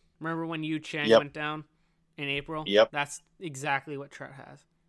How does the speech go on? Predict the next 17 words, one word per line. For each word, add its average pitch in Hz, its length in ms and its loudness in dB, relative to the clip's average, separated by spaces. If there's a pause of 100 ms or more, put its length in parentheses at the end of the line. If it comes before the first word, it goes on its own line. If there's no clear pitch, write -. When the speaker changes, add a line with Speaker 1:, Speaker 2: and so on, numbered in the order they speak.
(840)
Speaker 2:
Yeah. 90 220 2 (600)
So 139 200 10
he'll 180 140 12
be 151 100 2
back 113 300 8
this - 240 -16
year. - 180 -14 (140)
Speaker 1:
He'll 214 160 6
be 226 120 0
back. 160 320 2
It's 165 140 -8
like 175 160 -4
one 190 160 2
Speaker 2:
Or 196 40 2
Speaker 1:
of, 180 60 -2
Speaker 2:
should - 240 4
be. 80 240 -6